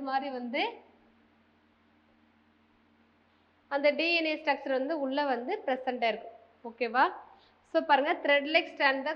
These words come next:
chromatin. அது எதனால் ஆனது? டி என் ஏ, protein and ஆர் என் ஏ. இது எல்லாமே வந்து ப்ரெசென்ட் ஆயிருக்கும். ஓகேவா? Each chromosome consist of two symmetrical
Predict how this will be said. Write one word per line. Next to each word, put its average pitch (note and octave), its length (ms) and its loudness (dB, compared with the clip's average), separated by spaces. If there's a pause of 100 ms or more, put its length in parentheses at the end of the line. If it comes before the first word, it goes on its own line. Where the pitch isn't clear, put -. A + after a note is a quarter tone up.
chromatin. C#4+ 580 2 (840)
அது B3 180 -4
எதனால் E4+ 400 6
ஆனது? A3+ 280 2 (480)
டி C4 100 0 (140)
என் C#4 120 0 (120)
ஏ, F4+ 40 2 (520)
protein C4+ 500 -4 (100)
and C4 160 -10 (240)
ஆர் A3+ 220 0
என் A3+ 100 -8
ஏ. A3+ 60 -10
இது A3+ 160 -10
எல்லாமே B3+ 400 -8 (120)
வந்து A#3 240 -8 (480)
ப்ரெசென்ட் A#3 540 -6
ஆயிருக்கும். G3+ 460 -6 (520)
ஓகேவா? G#3+ 340 -4 (680)
Each F#4 220 2 (120)
chromosome D4+ 600 0 (120)
consist C#4 500 -2
of D#4+ 80 2 (220)
two D#4 180 -2 (200)
symmetrical C#4+ 520 -2